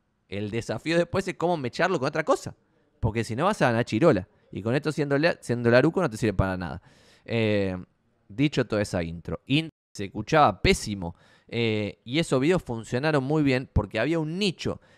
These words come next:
que necesitaba aprender de cómo funcionaba el mercado inmobiliario y no tenía ninguna otra información. Obviamente, si hubiera habido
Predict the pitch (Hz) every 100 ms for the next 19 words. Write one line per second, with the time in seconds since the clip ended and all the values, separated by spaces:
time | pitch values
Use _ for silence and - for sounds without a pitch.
0 | _ 107 104 117 120 - 120 - 170 160
1 | 127 143 156 170 139 - _ 101 - 143
2 | 139 - 135 127 147 156 110 92 92 -
3 | 131 135 143 165 180 180 156 113 127 170
4 | - _ _ _ _ 143 131 165 208 131
5 | 143 185 143 117 123 123 131 202 147 156
6 | 143 110 101 90 104 113 113 147 220 147
7 | - - - 147 156 160 135 87 - 98
8 | 113 160 156 143 147 160 123 98